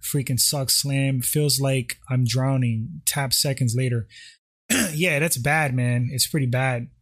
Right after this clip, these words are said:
Um, just when a guy has just, like, a crazy, you know, crushing top game in general. Um, but the neon belly is brutal. <laughs> The good thing with neon belly, like, you have space so you can kinda, like, form a scramble from that,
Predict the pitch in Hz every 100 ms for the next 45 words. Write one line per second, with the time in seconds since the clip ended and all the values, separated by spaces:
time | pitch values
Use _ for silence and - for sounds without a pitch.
0 | _ _ _ _ - - 143 135 131 127
1 | 120 - - - _ - 233 - 277 240
2 | 185 214 214 175 196 175 190 - 196 180
3 | 151 - - 175 185 170 175 175 165 -
4 | 170 156 143 123 - 170 - 147 - 156
5 | 196 131 135 127 123 113 127 156 117 107
6 | 107 - - - _ _ - 123 120 123
7 | 123 131 143 143 170 160 143 143 127 110
8 | 120 127 120 107 - - 165 120 143 -
9 | 123 - - - _ _ _ 185 196 175
10 | 247 302 269 240 196 214 185 143 180 160
11 | 147 143 131 151 175 180 - - 180 180
12 | - 160 147 160 139 170 151 147 139 120
13 | - - 147 139 - - 143 156 127 -
14 | 123 120 117